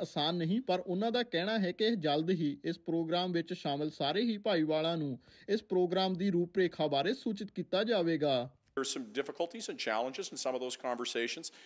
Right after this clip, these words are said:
Speaker 2: uh, but we're ready, uh, imminently to be able to share information, uh, with, uh,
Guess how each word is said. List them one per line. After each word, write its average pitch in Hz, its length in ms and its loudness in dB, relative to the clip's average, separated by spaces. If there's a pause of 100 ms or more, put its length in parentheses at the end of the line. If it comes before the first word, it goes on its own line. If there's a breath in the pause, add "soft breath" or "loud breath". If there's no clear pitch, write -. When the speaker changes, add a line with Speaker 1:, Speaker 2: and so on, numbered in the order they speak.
(140 loud breath)
Speaker 2:
uh, 120 100 4
but 139 160 0
we're 143 140 0
ready, 135 540 0
uh, 113 180 4
imminently 131 800 -2
to 110 200 -2
be 113 160 -4
able 113 140 -2
to 110 80 -8
share 120 400 -2
information, 107 760 -6 (340 loud breath)
uh, 101 300 4
with, 107 340 0
uh, 101 160 2